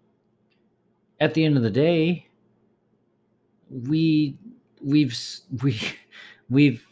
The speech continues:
scored one goal in three games and given up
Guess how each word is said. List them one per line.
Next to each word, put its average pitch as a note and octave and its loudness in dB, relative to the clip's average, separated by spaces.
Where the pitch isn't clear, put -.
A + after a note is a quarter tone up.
scored D#3 2
one D#3 2
goal D#3 4
in A#2+ 2
three C#3 0
games D3+ -2
and A#2+ 0
given C3 2
up C3+ 0